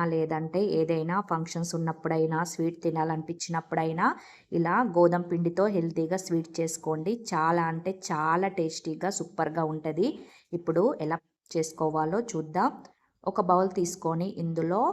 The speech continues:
హాఫ్ కప్పు పెరుగు తీసుకోవాలి. ఆ తర్వాత ఇందులో టూ టేబుల్ స్పూన్ల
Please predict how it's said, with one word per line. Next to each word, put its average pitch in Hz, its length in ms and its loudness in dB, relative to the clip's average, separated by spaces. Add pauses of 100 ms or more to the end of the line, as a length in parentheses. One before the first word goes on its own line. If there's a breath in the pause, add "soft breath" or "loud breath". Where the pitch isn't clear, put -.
(540)
హాఫ్ 175 240 4
కప్పు 175 400 -2
పెరుగు 175 320 2
తీసుకోవాలి. 165 760 -2 (160)
ఆ 185 60 -2
తర్వాత 160 480 -4 (120)
ఇందులో 170 400 0 (460 loud breath)
టూ 185 160 -2
టేబుల్ 175 380 0
స్పూన్ల 175 440 -2